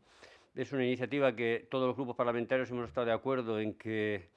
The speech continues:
pues, aúna todo, los intereses de los niños, los intereses de la madre o de los padres, los intereses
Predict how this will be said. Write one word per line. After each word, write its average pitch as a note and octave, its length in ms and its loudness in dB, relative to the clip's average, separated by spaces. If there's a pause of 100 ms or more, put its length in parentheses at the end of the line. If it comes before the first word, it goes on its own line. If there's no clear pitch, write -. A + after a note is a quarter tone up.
(320)
pues, A2+ 240 -6
aúna A#2+ 420 2
todo, D3+ 400 2
los G#2+ 180 -8
intereses G#2+ 680 -6
de G#2 500 -2
los F#2+ 220 -6
niños, B2+ 500 0
los G#2 160 -10
intereses G2+ 960 -6
de F#2+ 880 -6
la D2 120 -10
madre A#2+ 500 2
o F#2+ 80 -2
de E2 100 -12
los D#2+ 120 -10
padres, A2+ 540 0
los F#2 160 -12
intereses G2+ 680 -6